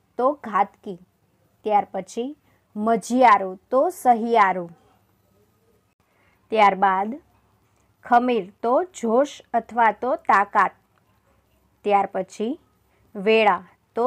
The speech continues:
સમય અથવા તો ટાણું અથવા તો વખત. ત્યારબાદ બુલંદ તો ઊંચો અવાજ.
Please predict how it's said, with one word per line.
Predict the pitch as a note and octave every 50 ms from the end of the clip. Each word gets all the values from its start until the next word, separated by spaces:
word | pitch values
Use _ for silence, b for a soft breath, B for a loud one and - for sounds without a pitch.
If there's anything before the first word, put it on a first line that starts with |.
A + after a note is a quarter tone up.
| D4 F4
સમય | - - - D4+ A3+ A3+ A#3 B3+ C4 D4 D#4 - _ _ _ -
અથવા | - A3 - - B3 A#3 A3
તો | G#3 - G#3+ G3+ G3
ટાણું | F#3+ - G#3 G3+ G#3 A3 B3 D4 E4 F#4+ _ -
અથવા | - G#3 G#3+ - B3 B3 A3+ G#3+ F#3
તો | - - B3+ E4 G4
વખત. | E4+ B3+ A3+ A3 A3 - A#3 F#3 F3 _ _ _ _ _ _ _ _ _ _ _ _ _ _ _ _ _ _ _ _ _ _ _ _ _ -
ત્યારબાદ | G#3 G3 F#3+ F3+ F3 F#3+ F#3+ F#3 F#3 G3 G#3+ A3 B3+ - _ _ _ _ _ _ _ _ _ _ -
બુલંદ | G3 A3 A3+ A#3+ A#3+ A3+ G3+ F#3 F3+ F3+ F#3+ - _ _ _ _ _ _ -
તો | A#3 B3+ E4+ E4+ - -
ઊંચો | A#3+ B3 A3+ - - C4+ C#4 D#4+ - -
અવાજ. | - A3 G#3+ G#3 G#3 G3+ G3 F#3